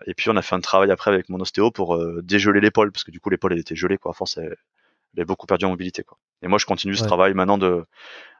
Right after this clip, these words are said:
Speaker 1: de, de mobilité, ouais.
Speaker 2: Ok. En termes de compléments, est-ce que, euh, t'as, t'as pris des tailles de plein de choses pour ça, entre, je pense au collagène, je pense à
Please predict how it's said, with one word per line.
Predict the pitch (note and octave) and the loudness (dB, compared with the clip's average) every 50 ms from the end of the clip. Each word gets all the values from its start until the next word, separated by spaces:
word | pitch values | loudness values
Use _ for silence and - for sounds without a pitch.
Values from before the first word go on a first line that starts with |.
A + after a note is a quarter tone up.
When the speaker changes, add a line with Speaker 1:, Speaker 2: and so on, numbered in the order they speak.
| - - _ _ _ | -20 -20 _ _ _
Speaker 1:
de, | - - - - _ _ _ _ _ _ _ _ _ - - | -20 -20 -20 -20 _ _ _ _ _ _ _ _ _ -12 -6
de | G#2+ | -6
mobilité, | G#2 G2 F#2+ F2 - - - F#2 | -4 -4 -6 -8 -10 -8 -8 -8
ouais. | F2+ - _ _ _ _ _ _ _ _ _ _ _ _ _ _ _ - | -8 -10 _ _ _ _ _ _ _ _ _ _ _ _ _ _ _ -4
Speaker 2:
Ok. | C3+ B2 - B2 A#2+ - _ _ - - | -2 0 0 -2 -2 -2 _ _ -4 0
En | - C3 | 2 4
termes | A#2+ C#3+ C#3 C#3 | 4 6 6 6
de | C#3 | 6
compléments, | B2+ - D3+ C#3+ B2+ C#3+ C3 C3+ D3+ D#3+ | 6 6 4 4 6 4 4 6 4 4
est-ce | C#3+ B2 - | 2 0 2
que, | - B2+ | 2 2
euh, | B2 A#2+ A2+ G#2+ G#2 G2 G2 F#2 F#2 | 4 4 4 4 2 2 0 0 -2
t'as, | - - G#2 | 0 -2 0
t'as | - G#2+ G2+ | 0 0 -4
pris | - - A#2+ | -2 -2 0
des | G#2+ G2 | 0 2
tailles | - G#2+ G#2+ G#2 - - - G#2+ | 2 2 2 2 0 -2 0 0
de | G#2 G2+ F#2+ F#2 | 2 2 2 0
plein | F2+ - B2 A2+ | 0 2 2 2
de | A2 | 2
choses | - - - A2 A#2 C3 B2+ | 2 2 4 4 4 4 2
pour | - G#2 - - | 0 -2 -2 0
ça, | - A#2 A2+ A#2 A2 | 2 2 4 4 2
entre, | G#2 F#2 - - G#2+ G2 | 0 -2 -4 -6 -8 -6
je | F#2 A2 | -6 -6
pense | - - G2 F#2+ - | -6 -4 -6 -4 -4
au | G#2 | -8
collagène, | - - F2+ F#2 F2+ F#2 G2 G2 F#2+ | -6 -4 -4 -4 -2 -2 -2 -2 -2
je | G2+ | -6
pense | - - E2 - - - | -8 -10 -10 -10 -8 -8
à | A#1 D#2 D2+ - G#2+ | -6 -6 -8 -8 -10